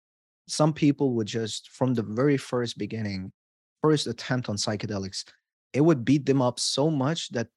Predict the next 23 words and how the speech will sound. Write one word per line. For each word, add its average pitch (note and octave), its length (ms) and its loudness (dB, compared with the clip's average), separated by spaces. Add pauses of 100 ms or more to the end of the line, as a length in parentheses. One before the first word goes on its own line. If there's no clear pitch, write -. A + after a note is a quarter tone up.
(320)
it B2+ 100 2
would B2 200 4
make C3+ 260 2
sure C#3+ 340 0
that A#2+ 260 0
they A#2 160 0
don't B2 240 -4
get A#2 220 -6
near A#2 280 -2
it A2 120 -6
anytime G#2+ 440 -8
soon. - 300 -8 (880)
It's A#2 120 -6
just A2+ 320 -2
not B2+ 240 2
for G#2+ 180 -4
you. G2+ 300 -6 (680)
Go C3 200 2
do B2+ 140 2
something A#2+ 340 0
else, F#2+ 420 -10
you G#2 120 -6
know? G2+ 220 -2